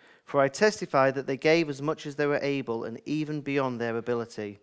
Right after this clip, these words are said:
Entirely on their own, they urgently pleaded with us for the privilege of sharing in this service to the Lord's people.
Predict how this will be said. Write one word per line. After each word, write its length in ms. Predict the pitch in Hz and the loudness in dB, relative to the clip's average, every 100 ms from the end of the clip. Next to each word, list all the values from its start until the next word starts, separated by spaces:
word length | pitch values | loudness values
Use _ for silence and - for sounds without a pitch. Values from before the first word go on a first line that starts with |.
| _ _ _ | _ _ _
Entirely 640 | 131 120 - 160 151 147 - | -8 -8 0 2 4 2 2
on 200 | 165 185 | 2 4
their 260 | 185 180 | 4 4
own, 380 | 139 131 131 139 - - _ | 4 4 2 -6 -14 -20 _
they 200 | - 127 - | -4 -4 4
urgently 440 | 165 185 185 185 | 6 6 6 -4
pleaded 420 | 175 - 185 175 165 | -4 4 4 4 0
with 180 | 175 | 0
us 120 | 135 - | 0 -4
for 160 | 135 | -10
the 80 | 127 | -10
privilege 600 | - - 180 156 127 117 | -4 -2 0 2 0 -2
of 120 | 120 | -8
sharing 560 | - 156 151 139 123 110 | -2 4 4 4 0 -4
in 140 | 117 | -6
this 140 | 120 - | -6 -6
service 420 | - 131 117 110 | 0 0 0 -6
to 100 | 110 | -8
the 100 | 110 | -4
Lord's 280 | 113 113 - | -4 -4 -6
people. 460 | 117 113 107 98 | -8 -6 -8 -10